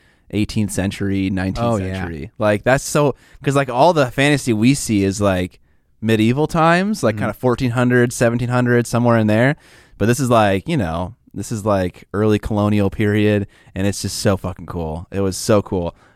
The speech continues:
Speaker 1: Uh, so I was like, I was, like, asking questions. I was like, like, "What does an elf look like in the colonial period, or a dwarf look like? Like, it, like, do those things transfer over, or do they only exist in, like, a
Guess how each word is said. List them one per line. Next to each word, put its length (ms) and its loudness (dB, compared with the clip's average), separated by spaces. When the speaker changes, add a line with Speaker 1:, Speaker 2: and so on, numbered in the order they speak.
Speaker 1:
Uh, 160 0
so 100 2
I 20 6
was 60 0
like, 180 0
I 40 -2
was, 80 -2
like, 140 -4
asking 320 -2
questions. 480 -2
I 60 0
was 140 0
like, 160 -2
like, 100 -18
"What 80 0
does 80 0
an 140 -4
elf 280 0
look 140 -6
like 420 -8
in 60 -8
the 80 -6
colonial 420 -2
period, 300 -6
or 100 -4
a 40 -6
dwarf 440 0
look 160 -14
like? 140 -10
Like, 180 -14
it, 280 -6
like, 180 -6
do 100 2
those 200 4
things 220 0
transfer 460 0
over, 220 4
or 40 0
do 80 -4
they 100 -4
only 280 2
exist 360 0
in, 100 0
like, 160 -4
a 160 -4